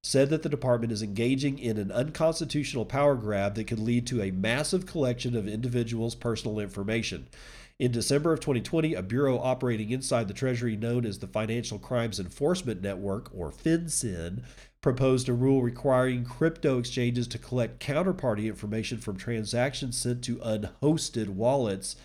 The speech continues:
dubbed requirements for certain transactions involving convertible virtual currency or digital assets.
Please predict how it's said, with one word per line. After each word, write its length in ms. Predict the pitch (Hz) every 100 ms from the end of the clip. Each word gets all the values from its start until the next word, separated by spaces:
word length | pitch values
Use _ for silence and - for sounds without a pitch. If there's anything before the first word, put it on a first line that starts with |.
| - - -
dubbed 300 | 123 131 117
requirements 720 | 113 120 120 143 135 139 131 131
for 200 | 127 107
certain 340 | - 127 117
transactions 720 | 110 120 104 117 110 - 107
involving 440 | 98 92 95 98 101
convertible 560 | 101 101 123 123 95
virtual 540 | 92 110 104 98 107 98
currency 440 | - 107 95 95
or 200 | 95 95
digital 420 | 92 101 92 80 -
assets. 600 | 101 101 98 85 76